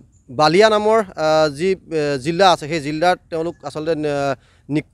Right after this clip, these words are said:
নিখোজ হৈছে আৰু আজি, আহ, এসপ্তাহ ধৰি কোনো ধৰণৰ ঘৰৰ লগত, আহ, যোগাযোগ হোৱা নাই আৰু তেওঁলোকৰ লগত যোৱা সুমন ভূঞা নামৰ যিজন, আহ, আহ,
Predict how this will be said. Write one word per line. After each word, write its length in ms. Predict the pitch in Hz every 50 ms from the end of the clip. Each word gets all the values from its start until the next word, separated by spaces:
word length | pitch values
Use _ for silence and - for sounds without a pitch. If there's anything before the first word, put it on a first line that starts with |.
| _ -
নিখোজ 380 | 175 160 160 147 - 185 180 190
হৈছে 200 | 190 175 190 220
আৰু 200 | 185 160 175 180
আজি, 240 | 165 156 151 185
আহ, 400 | 190 - - 151 151 147 147 147 135 -
এসপ্তাহ 440 | 151 139 117 170 196 _ - 208 202
ধৰি 260 | 170 160 139 127 123 _ -
কোনো 200 | 147 151 175 180
ধৰণৰ 360 | 165 175 175 175 185 190 190 190
ঘৰৰ 240 | 151 139 139 147 156
লগত, 220 | 160 156 160 170 -
আহ, 540 | _ _ - 156 151 143 139 139 139 135
যোগাযোগ 320 | 123 139 131 151 147 160 156 135
হোৱা 140 | 131 151
নাই 160 | 156 175 208 - _ _ _ _ _ _ _ -
আৰু 160 | 143 156 165
তেওঁলোকৰ 460 | 165 - 190 202 208 214 190 202 220
লগত 200 | 214 190 214 208
যোৱা 240 | 170 175 196 202 208
সুমন 400 | - - 165 151 170 190 202 202
ভূঞা 180 | 160 170 175 175
নামৰ 240 | 175 175 175 180 165
যিজন, 240 | 160 156 170 175
আহ, 440 | 175 - 156 139 135 135 135 139 135 - _ _ _ _ _ _ _ -
আহ, 100 | - 143